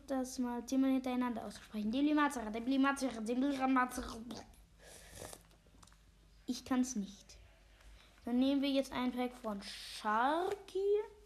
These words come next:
Und da drin wird es, oh, Nummer ein, Nummer einundsiebzig, Rebarinhai. Ich hab gedacht, jetzt das wäre Leviathan, aber scheiß drauf. Nummer einundsechzig,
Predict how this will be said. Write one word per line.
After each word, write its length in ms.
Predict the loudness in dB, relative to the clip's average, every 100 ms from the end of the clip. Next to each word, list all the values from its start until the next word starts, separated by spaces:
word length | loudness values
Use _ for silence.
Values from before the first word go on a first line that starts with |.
| -20 -20 _ -20 -20 -20 -20 -6
Und 320 | 2 2 2
da 180 | 2 2
drin 420 | 2 0 2 2
wird 540 | 0 -2 -2 -4 -6 -10 -8
es, 540 | -6 -4 -2 -2 -4 -6 -10 -14 -20 -20 -20 _ _ _ _ -20 -20 -6
oh, 500 | 2 4 6 6 6
Nummer 400 | 4 4 6 6 4 -2
ein, 600 | 2 2 2 -2 -4 -6 -10 -20 -20 -20 0
Nummer 200 | 0 2 0
einundsiebzig, 960 | 0 2 2 2 0 -4 -4 -4 -4 -2
Rebarinhai. 1160 | 0 2 2 2 0 0 -2 -4 -8 -6 -8 -10
Ich 160 | -10 -10
hab 100 | -8
gedacht, 360 | -10 -10 -10
jetzt 260 | -10 -10 -16
das 160 | -14
wäre 120 | -8 -6
Leviathan, 520 | -4 -6 -8 -8 -8 -12 -16 -16 -12
aber 320 | -6 -2 0 -2
scheiß 480 | -6 -8 -6 -4
drauf. 360 | -4 -4 -4 -10 -12 -12 -12 -14 -18 -14 2
Nummer 260 | 6 6 4 0
einundsechzig, 720 | 0 2 -2 -4 -4 -4 -4